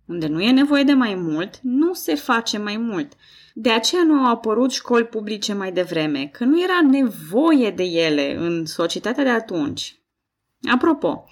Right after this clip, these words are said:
încercați să reveniți acum asupra răspunsului cu ienicerii, ca să vedeți diferența pe care o făceau școlile de ieniceri comparativ cu nivelul de educație al recruților săraci din teritoriile cucerite.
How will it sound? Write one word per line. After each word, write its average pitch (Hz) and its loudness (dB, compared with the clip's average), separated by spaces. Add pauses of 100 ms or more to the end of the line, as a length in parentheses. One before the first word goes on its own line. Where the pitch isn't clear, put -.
(320)
încercați 262 0
să 294 0
reveniți 269 4
acum 247 0
asupra 196 -4
răspunsului 185 -2
cu 214 -4
ienicerii, 208 0 (300)
ca 208 0
să 208 -2
vedeți 190 0
diferența 254 2
pe 185 0
care 180 -2
o - 2
făceau 170 -2
școlile 226 2
de 160 0
ieniceri 170 0 (360)
comparativ 226 0
cu 285 0
nivelul 240 2
de 208 2
educație 196 0
al 220 2
recruților 202 -2
săraci 170 -2
din 175 -2
teritoriile 165 -4
cucerite. 147 -8